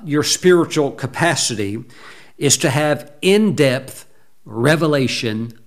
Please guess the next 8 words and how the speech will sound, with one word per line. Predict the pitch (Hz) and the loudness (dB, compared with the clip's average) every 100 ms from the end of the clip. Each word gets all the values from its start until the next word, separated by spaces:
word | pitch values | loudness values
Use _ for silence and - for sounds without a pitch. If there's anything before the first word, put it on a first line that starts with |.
| - | -20
of | 104 | -10
God's | 120 123 127 120 - - 143 | 0 2 2 0 -6 -10 -4
Word. | 120 123 101 90 87 - - - - | 2 2 2 -4 -10 -20 -20 -20 -18
Why? | 98 127 143 98 - - - | -2 2 2 -2 -10 -20 -14
It | 135 139 | -4 0
makes | 135 131 | 2 0
you | 131 | -4
strong, | - - 170 165 101 85 123 - | -4 0 2 2 0 -6 -10 -14